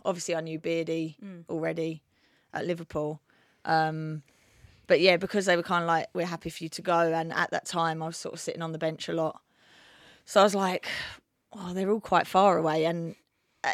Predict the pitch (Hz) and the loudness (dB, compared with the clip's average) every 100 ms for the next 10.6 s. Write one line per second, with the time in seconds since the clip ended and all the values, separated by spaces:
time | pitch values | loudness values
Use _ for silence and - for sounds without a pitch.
0 | - 208 208 175 185 185 170 - 202 - | -4 -2 2 2 0 -2 -2 0 -4 -2
1 | 165 156 160 185 175 160 180 - 160 - | -2 -2 -4 -2 0 0 -4 -4 -6 -4
2 | 175 160 160 - 165 135 151 202 180 - | -6 -6 -6 0 0 -2 -10 -14 -16 -16
3 | - 196 170 165 165 190 185 180 180 180 | -4 0 0 -2 -6 0 2 2 0 -4
4 | 175 165 170 160 160 160 165 160 160 160 | -6 -4 -2 -2 -2 -8 -8 -6 -6 -6
5 | 165 156 160 165 165 165 156 - - _ | -6 -8 -8 -4 -2 -2 -6 -14 -20 _
6 | _ _ _ _ _ _ _ - 180 180 | _ _ _ _ _ _ _ -2 0 2
7 | 170 165 - 180 165 160 175 165 - 180 | 0 -4 -4 -2 0 0 -2 -4 -4 -2
8 | 170 165 170 - 165 160 165 - - 165 | 0 0 -4 -4 -4 -4 -8 -6 -2 0
9 | 165 - 160 165 165 160 151 - 175 - | -2 -2 0 0 0 -2 -4 -8 -10 -10
10 | 165 156 165 165 - - | -10 -4 -4 -4 -10 -14